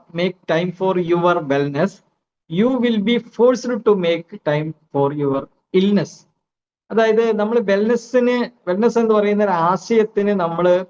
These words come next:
പ്രാധാന്യം കൊടുത്തിട്ടില്ലെങ്കിൽ, അത് നമ്മൾ മനസ്സിലാക്കിയിട്ടില്ലെങ്കിൽ, അതിന് നമ്മൾ ടൈം കൊടുത്തിട്ടില്ലെങ്കിൽ, ഇൽനെസ് നമ്മളെ ബാധിക്കും. ഇൽനെസ് എന്ന് പറഞ്ഞാൽ രോഗങ്ങൾ നമ്മളെ ബാധിക്കും.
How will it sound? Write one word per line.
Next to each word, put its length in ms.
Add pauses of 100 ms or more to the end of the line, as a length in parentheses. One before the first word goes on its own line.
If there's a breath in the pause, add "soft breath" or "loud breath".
പ്രാധാന്യം 560
കൊടുത്തിട്ടില്ലെങ്കിൽ, 760 (640)
അത് 120
നമ്മൾ 140
മനസ്സിലാക്കിയിട്ടില്ലെങ്കിൽ, 1120
അതിന് 280
നമ്മൾ 200 (100)
ടൈം 320
കൊടുത്തിട്ടില്ലെങ്കിൽ, 720 (300)
ഇൽനെസ് 520
നമ്മളെ 440 (220)
ബാധിക്കും. 440 (120)
ഇൽനെസ് 300
എന്ന് 120
പറഞ്ഞാൽ 220
രോഗങ്ങൾ 560
നമ്മളെ 220
ബാധിക്കും. 460